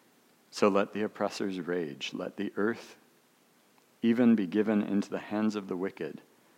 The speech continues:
Let the flesh be left to the hands of the persecutors. Let them suspend him on wood with nails transfixed, pierced with a spear. The one who lies down and sleeps simply adds, 'I rise again.'"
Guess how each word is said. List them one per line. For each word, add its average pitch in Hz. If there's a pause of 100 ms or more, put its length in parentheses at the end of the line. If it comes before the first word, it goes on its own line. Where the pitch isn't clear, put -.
(240)
Let 101
the 95
flesh 123
be 107
left 101
to 117
the 101
hands 98
of 90
the 85
persecutors. - (640)
Let 101
them 104
suspend 110
him 113
on 87
wood 110
with 85
nails 101
transfixed, -
pierced -
with 120
a 113
spear. 71 (920)
The 92
one 101
who 110
lies 92
down 90
and 82
sleeps - (140)
simply 95
adds, 80 (800)
'I 92
rise 82
again.'" 78